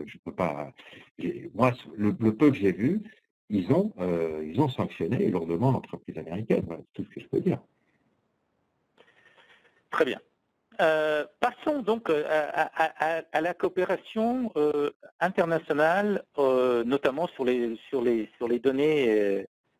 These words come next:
Speaker 2: financières. Alors, ce qui m'a frappé dans, dans, dans le livre, hein, c'est que tu,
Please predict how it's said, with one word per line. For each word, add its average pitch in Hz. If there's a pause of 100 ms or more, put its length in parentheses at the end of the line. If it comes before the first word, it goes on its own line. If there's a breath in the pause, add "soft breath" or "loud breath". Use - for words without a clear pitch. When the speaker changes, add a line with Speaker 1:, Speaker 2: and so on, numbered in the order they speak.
(460)
Speaker 2:
financières. 123
Alors, 156 (100)
ce -
qui 233
m'a 254
frappé 208
dans, 117
dans, 110
dans 120
le 131
livre, 226
hein, 123 (120)
c'est 127 (100)
que 135 (140)
tu, 127